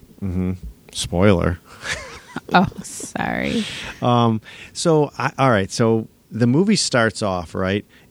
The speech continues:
Speaker 1: And the opening music totally hooked me. I'm like, "All right, it's an eighties film. You've got Benny Goodman, Sing, Sing, Sing opening," which that's what I want. I want to talk about that. It seemed out of place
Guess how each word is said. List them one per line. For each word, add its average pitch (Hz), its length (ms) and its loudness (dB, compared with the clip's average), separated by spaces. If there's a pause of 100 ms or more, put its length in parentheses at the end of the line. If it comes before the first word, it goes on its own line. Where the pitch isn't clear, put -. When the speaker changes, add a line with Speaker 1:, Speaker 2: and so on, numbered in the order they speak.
Speaker 1:
And 104 580 0 (280)
the 123 160 -2
opening 147 380 4
music 98 680 0 (160)
totally 117 540 0 (300)
hooked - 260 0
me. 85 200 -2
I'm 98 120 0
like, 92 160 -2
"All 98 60 -4
right, 104 220 2
it's - 120 -4
an 98 60 -2
eighties 117 280 2
film. 127 480 2 (340)
You've 98 220 0
got 95 640 0
Benny 113 240 2
Goodman, 110 360 2
Sing, 113 260 -2
Sing, 107 220 -4
Sing 117 300 2
opening," 110 440 2
which 104 200 0 (320)
that's 123 340 -2
what 117 200 2
I 107 60 6
want. 104 200 0
I 110 40 -2
want 117 200 2
to - 60 -12
talk 127 120 0
about 101 220 0
that. 95 240 -4 (220)
It 127 100 -2
seemed 147 520 -2 (280)
out 151 220 4
of - 160 -4
place 113 520 2